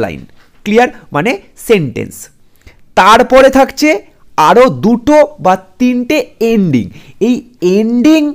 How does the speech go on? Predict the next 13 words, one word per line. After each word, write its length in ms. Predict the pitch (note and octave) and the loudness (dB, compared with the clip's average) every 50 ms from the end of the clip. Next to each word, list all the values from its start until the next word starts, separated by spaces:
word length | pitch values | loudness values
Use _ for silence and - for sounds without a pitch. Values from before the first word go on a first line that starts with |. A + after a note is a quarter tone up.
| - - - - - E3 | -10 -18 -12 -4 0 0
আর 80 | F#3+ A3 A3+ - - | 0 0 -2 -6 -10
স্টার্টিংটা 760 | - - A#3+ G#3 A3+ A3 - C#4 D4 C#4 C4+ C#4 B3 D4+ D#4+ E4 E4 - - - - - - - | -6 -2 0 0 0 0 0 0 0 0 0 0 2 2 2 2 0 -2 -18 -20 -20 -20 -16 -8
সব 220 | - F#3 F#3+ G3+ G3 - - - | -2 0 0 0 -2 -4 -16 -10
ক্ষেত্রে 380 | - F#3+ F#3 F#3 _ - A3 A3+ A3 - | -8 -8 -8 -10 _ -8 -6 -6 -6 -4
সেম 180 | - G3 E3+ D3 A2+ A2 | -4 -4 -4 -4 -4 -8
হবে, 180 | G2+ D#2+ C2+ C2+ _ _ - _ _ - _ _ _ _ _ _ _ _ _ _ _ _ _ _ _ _ _ _ - - - | -10 -12 -12 -18 _ _ -20 _ _ -20 _ _ _ _ _ _ _ _ _ _ _ _ _ _ _ _ _ _ -20 -10 -8
মানে 160 | A#2+ A#2+ B2 - - _ - - D3 | -6 -6 -6 -8 -12 _ -4 -4 -4
উপরে 300 | D3 - E3 F3 F#3 G3 G3 D#3+ D3 | -4 -2 -2 2 2 2 2 0 -2
দুটো 200 | G3 F#3+ - G#3+ G#3 G#3 | -6 -4 0 0 2 2
বা 80 | G#3+ G#3 G#3+ | 2 0 -2
তিনটে 240 | G#3+ G#3+ G#3 G3 A#3 A3+ A#3 | -4 -4 -2 0 2 2 2
লাইন 160 | B3 C4+ C4+ C#4 - | 2 0 -2 -6 -6
আর 80 | - | -6